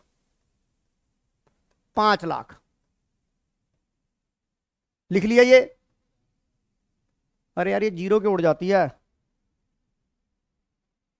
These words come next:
पांच लाख। अब आ जाओ यहां पर other income, other income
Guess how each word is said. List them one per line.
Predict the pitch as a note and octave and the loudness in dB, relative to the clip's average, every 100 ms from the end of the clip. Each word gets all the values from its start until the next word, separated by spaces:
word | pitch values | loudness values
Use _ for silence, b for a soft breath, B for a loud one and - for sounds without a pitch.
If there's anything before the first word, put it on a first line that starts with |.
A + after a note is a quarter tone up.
| _ _ _ _ | _ _ _ _
पांच | F#3+ F#3+ E3 | 0 0 0
लाख। | D#3+ C#3 - _ _ _ _ _ _ - | -4 -6 -12 _ _ _ _ _ _ 0
अब | G#3 | 4
आ | A3 | 4
जाओ | A3 A#3 | 4 2
यहां | G#3 G#3 | 2 2
पर | A3 B3 - _ _ G#3+ | 4 2 0 _ _ -4
other | G#3+ A#3+ | 0 2
income, | A3 G3 F3+ C#3+ - _ _ _ _ _ _ _ _ _ _ _ _ _ _ _ _ _ _ _ _ _ _ _ _ _ _ _ _ _ _ _ _ _ _ _ - | 0 -2 -4 -4 -16 _ _ _ _ _ _ _ _ _ _ _ _ _ _ _ _ _ _ _ _ _ _ _ _ _ _ _ _ _ _ _ _ _ _ _ -2
other | G#3 A#3+ | 2 2
income | A3+ A3 G#3 | 2 0 0